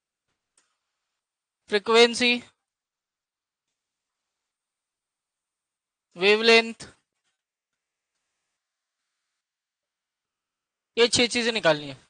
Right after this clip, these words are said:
चलिए ठीक है, जो लोग live lecture में थे कल के वो निकालना start कर दे फटाफट। चलिए पे attention, जो लोग पहली बार देख रहे हैं,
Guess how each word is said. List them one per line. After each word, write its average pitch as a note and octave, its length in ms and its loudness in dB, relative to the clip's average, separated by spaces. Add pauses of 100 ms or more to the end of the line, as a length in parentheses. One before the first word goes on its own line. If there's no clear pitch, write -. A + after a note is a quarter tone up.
(160)
चलिए D3+ 260 -2 (2250)
ठीक A3 100 -4
है, B3 80 0 (300)
जो G#3 160 0
लोग A#3 160 4
live A3 220 4
lecture A3+ 300 0
में A#3+ 120 -4
थे A#3 160 0
कल A3+ 180 0
के B3 120 -4 (680)
वो G3+ 60 -12
निकालना G3+ 340 0
start F3+ 260 -4
कर C#3 140 -16
दे C#3 80 -14
फटाफट। C3 340 -16 (1160)
चलिए D#3+ 240 2 (380)
पे B3 80 6
attention, B3 500 2 (220)
जो G#3 120 2
लोग A3 180 2
पहली G#3 220 2
बार F#3+ 140 2
देख D3 200 -10
रहे - 120 -20
हैं, - 80 -20